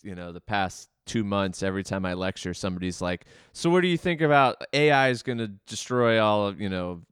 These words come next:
these job-, these creative jobs," right? And, and again, I just look at them like, "So," <laughs> like, <laughs> wh-, every piece of technology that comes along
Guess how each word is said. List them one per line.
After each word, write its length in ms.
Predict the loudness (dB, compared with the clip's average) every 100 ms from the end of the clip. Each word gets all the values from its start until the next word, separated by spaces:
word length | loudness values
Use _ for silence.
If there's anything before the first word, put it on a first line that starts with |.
| _ -20 -20
these 280 | -8 -6 -4
job-, 340 | 0 2 2 0
these 180 | -4 -4
creative 500 | -2 2 2 0 -2
jobs," 460 | -6 -6 -10 -14
right? 280 | -12 -10 -10 -10
And, 540 | -6 -4 -2 -4 -8 -16 _ _ _ _
and 140 | -6 -4
again, 280 | 2 4 4
I 100 | 0
just 180 | -2
look 180 | -2 -2
at 100 | -2
them 180 | -4 -2
like, 380 | -4 -4 -8 _ _ _ _ -16
"So," 600 | -6 0 0 0 -4 -10 -8 -6 -6 -6 -6
<laughs> 540 | -4 -6 -8 -20 -10
like, 280 | -4 -2 -2
<laughs> 800 | -6 -6 -8 _ _ _ -20 _ -14
wh-, 320 | -8 -4 -4 0
every 400 | 0 2 0 0
piece 340 | 0 0 0 -4
of 120 | -4
technology 720 | -6 -2 0 4 2 2 -2
that 180 | -2 -4
comes 300 | -4 -4 -4
along 600 | -2 0 2 0 -2